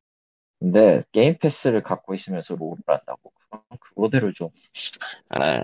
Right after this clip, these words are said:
Speaker 2: 롤은 왠지 끊었다가 하고 끊었다가 하고 그렇게 되더라고요.
Speaker 1: 처음부터 하지 않으면 됩니다.
Speaker 2: <laughs>
Speaker 1: 대체 롤을 왜 하는 거야? 나 아직도 이해가 안 돼.
Speaker 2: 자, 그래서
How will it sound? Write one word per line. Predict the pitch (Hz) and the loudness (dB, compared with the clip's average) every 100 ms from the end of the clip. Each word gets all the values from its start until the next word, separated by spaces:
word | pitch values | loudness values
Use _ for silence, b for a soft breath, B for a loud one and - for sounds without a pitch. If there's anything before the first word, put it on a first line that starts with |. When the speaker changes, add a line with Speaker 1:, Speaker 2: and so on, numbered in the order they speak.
| - _ | -8 _
Speaker 2:
롤은 | 104 120 139 135 123 113 101 95 95 - _ _ _ _ - | 2 4 6 6 6 4 2 -2 -4 -10 _ _ _ _ -2
왠지 | 92 107 - 104 104 - | 0 0 2 2 2 0
끊었다가 | 147 147 - 117 104 110 | 0 0 2 2 4 4
하고 | 117 113 110 | 2 2 0
끊었다가 | 110 117 117 92 90 107 | 2 0 2 2 2 2
하고 | 110 104 | 0 -2
그렇게 | 95 87 - | -2 -2 0
되더라고요. | 73 - - - - 143 - _ _ _ _ _ | -2 0 -2 -4 -6 -8 -10 _ _ _ _ _
Speaker 1:
처음부터 | - 143 151 139 127 127 117 | 4 6 6 2 0 0 2
하지 | 117 113 | 2 4
않으면 | 78 90 107 95 | 4 2 0 -2
됩니다. | - 65 _ _ - _ | -4 -10 _ _ -20 _
Speaker 2:
<laughs> | - - 131 131 - - 214 135 226 - - 190 87 80 - | -20 -10 -6 -6 -4 -2 0 -2 -2 0 0 -2 -2 -4 0
Speaker 1:
대체 | 123 - 127 | -2 4 4
롤을 | 101 123 151 101 | 6 4 4 0
왜 | 87 | 2
하는 | 92 113 180 | 0 -2 -2
거야? | 480 - - - | -4 -4 -10 -10
나 | - 117 90 | -6 -4 -4
아직도 | 95 - 143 | -8 -6 -4
이해가 | 101 107 147 - | -4 -4 -4 -8
안 | 175 | -8
돼. | 247 _ _ _ _ _ _ _ B B B B - | -12 _ _ _ _ _ _ _ B B B B -2
Speaker 2:
자, | 113 98 - 76 | 4 6 8 4
그래서 | - 123 156 135 98 82 | 4 6 6 6 6 6